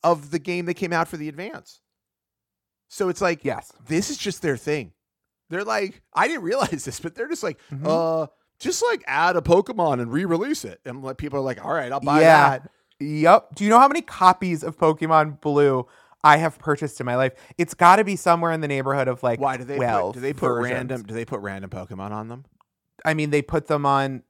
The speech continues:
Speaker 2: three D S, and that's technically a
Speaker 1: Oh my
Speaker 2: version.
Speaker 1: God.
Speaker 2: They put them
Speaker 1: This is
Speaker 2: on,
Speaker 1: fucked up, man.
Speaker 2: um, collections. They put them, I mean, you, you, I mean, it's sort of like Sonic the Hedgehog one and two. Um, I own so many copies.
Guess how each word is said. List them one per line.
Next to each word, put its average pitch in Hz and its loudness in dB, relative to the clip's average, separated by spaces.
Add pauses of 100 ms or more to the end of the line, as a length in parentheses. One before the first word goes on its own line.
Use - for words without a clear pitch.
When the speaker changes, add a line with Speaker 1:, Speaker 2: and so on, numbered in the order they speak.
(240)
Speaker 2:
three 147 -4
D 143 -2
S, 139 0
and 131 -6
that's 127 -4
technically 151 -4
a 151 0
Speaker 1:
Oh - -2
my - -14
Speaker 2:
version. 151 -2
Speaker 1:
God. 156 -20 (220)
Speaker 2:
They 147 2
put - -4
them 143 4
Speaker 1:
This 143 -4
is - -14
Speaker 2:
on, 139 6
Speaker 1:
fucked 131 -6
up, - -12
man. 131 0
Speaker 2:
um, 123 -10 (520)
collections. 165 2
They 156 2
put 185 -4
them, 196 2 (180)
I 208 0
mean, 220 0
you, 247 2
you, 226 -4
I 220 6
mean, 226 0
it's 220 -4
sort 254 -2
of 240 -4
like 233 2
Sonic 196 2
the 190 0
Hedgehog 165 0
one 147 0
and 143 -6
two. 147 -4 (360)
Um, 135 6 (100)
I 156 6
own 165 0 (1040)
so 208 6
many 202 0
copies. 160 -2